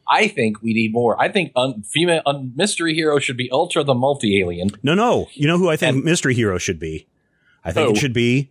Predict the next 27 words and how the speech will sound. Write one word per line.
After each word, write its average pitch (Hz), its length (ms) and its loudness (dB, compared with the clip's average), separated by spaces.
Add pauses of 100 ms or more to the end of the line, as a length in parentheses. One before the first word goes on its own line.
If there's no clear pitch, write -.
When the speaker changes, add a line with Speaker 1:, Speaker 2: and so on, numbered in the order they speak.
(120)
Speaker 2:
Renee 113 200 2
Montoya, 113 680 2
the 131 80 -2
Question. - 480 -2 (920)
Although 127 240 2
Speaker 1:
That 127 60 4
Speaker 2:
they 123 80 2
Speaker 1:
would 123 80 0
be - 60 0
Speaker 2:
can't 175 100 2
really 156 180 4
Speaker 1:
interesting. 147 140 2
Speaker 2:
use 131 100 0
Renee 127 260 4
Montoya 120 400 2
because 110 260 0
she's 104 140 -4
on 98 160 0
Gotham, 143 520 0 (320)
but, 120 340 0 (540)
uh, 107 100 2
the 110 100 -2
Question 127 440 0
should 104 160 -2
be 101 100 2
mystery 95 320 -2
hero. 71 420 -10